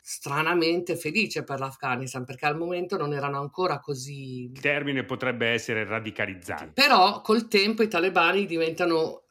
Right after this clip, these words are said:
Speaker 1: sempre più fondamentalisti, appunto, e non solo appoggiano gruppi, ehm, radicali e terroristici che sono contro l'Occidente,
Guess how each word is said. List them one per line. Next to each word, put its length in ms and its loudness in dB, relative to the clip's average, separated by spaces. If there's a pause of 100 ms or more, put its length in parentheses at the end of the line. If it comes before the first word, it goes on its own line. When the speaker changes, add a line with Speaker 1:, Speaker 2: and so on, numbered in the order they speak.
Speaker 1:
sempre 440 0
più 520 -6
fondamentalisti, 1000 0
appunto, 460 -4
e 340 0
non 220 0
solo 200 4
appoggiano 640 2
gruppi, 680 -2
ehm, 420 -2
radicali 1040 0
e 180 -2
terroristici 1000 -2
che 140 -6
sono 220 -2
contro 360 -4
l'Occidente, 880 -6